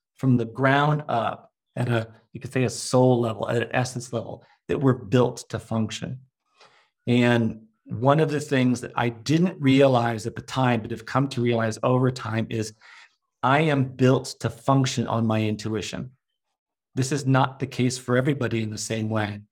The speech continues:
And I want to make this point because anybody who's doing personal work, I think it is tremendously helpful if you can look at, and there are systems out there that I've found supportive.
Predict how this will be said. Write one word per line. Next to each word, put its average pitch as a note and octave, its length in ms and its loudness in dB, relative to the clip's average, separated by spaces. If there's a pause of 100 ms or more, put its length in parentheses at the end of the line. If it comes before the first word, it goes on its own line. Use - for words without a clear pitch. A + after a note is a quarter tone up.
(500)
And A#2+ 80 2
I B2 60 4
want D#3 180 6
to F3+ 60 4
make D3 320 2
this C3+ 160 -2
point - 400 0
because A#2+ 360 -4
anybody D#3+ 400 2
who's C3+ 180 -2
doing C3 340 -2
personal C3+ 560 -2
work, C3 600 4 (600)
I B2+ 80 0
think D3+ 280 -4
it - 260 -6
is C3+ 340 -4
tremendously D3+ 760 2
helpful - 560 0
if C3 160 -6
you C3+ 80 -2
can C3 360 -4
look C3 340 -2
at, - 80 -4
and C#3 100 -4
there B2+ 80 0
are A#2+ 40 -2
systems C#3+ 560 -2
out C3+ 200 2
there B2+ 200 0
that B2+ 160 0
I've D3 240 2
found B2 220 0
supportive. A2+ 560 -2